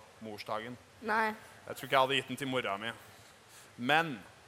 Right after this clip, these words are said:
Speaker 1: eh, Den fremmede setter viktige spørsmålstegn bak hva samfunnet verdsetter, og leseren, som Marceau,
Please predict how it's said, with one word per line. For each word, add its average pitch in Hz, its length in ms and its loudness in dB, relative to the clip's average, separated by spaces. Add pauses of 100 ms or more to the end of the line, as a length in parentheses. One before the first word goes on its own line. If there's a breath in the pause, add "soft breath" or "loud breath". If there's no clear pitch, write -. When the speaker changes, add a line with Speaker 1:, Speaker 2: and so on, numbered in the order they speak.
(440 loud breath)
Speaker 1:
eh, 131 300 4
Den 143 220 2
fremmede 139 500 2
setter 143 520 0 (280)
viktige 135 380 -4
spørsmålstegn 131 1080 -4 (240)
bak 123 260 2
hva 123 320 6
samfunnet 123 560 -4
verdsetter, 135 840 -2 (640 loud breath)
og 135 120 4
leseren, 143 600 4
som 135 260 -2
Marceau, 151 720 -2